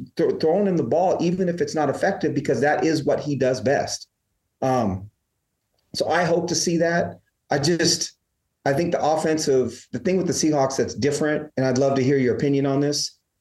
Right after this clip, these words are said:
is with the emergence of Bobo, the emergence of, um, of Noah Fant to a certain extent this year,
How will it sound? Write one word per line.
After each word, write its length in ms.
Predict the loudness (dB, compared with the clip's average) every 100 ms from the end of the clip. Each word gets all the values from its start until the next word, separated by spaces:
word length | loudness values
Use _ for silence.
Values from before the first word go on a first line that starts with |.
| -2
is 440 | 2 2 2 0
with 120 | 0 0
the 60 |
emergence 480 | 2 2 2 0 0
of 140 | 0
Bobo, 580 | 2 2 2 2 0 -4 _ _ _ _ -2
the 100 | 0
emergence 760 | 2 2 0 -2 0 0 0 -2 0
of, 580 | 2 2 0 -4 -14 _ _ _ _ -4
um, 440 | -2 0 -2 -4 -2
of 140 | 0
Noah 180 | 2 2
Fant 380 | 2 0 -2 0
to 160 | 0
a 20 | 2
certain 240 | 2 2
extent 380 | 0 0 -2 0
this 200 | 0 2
year, 400 | 2 2 0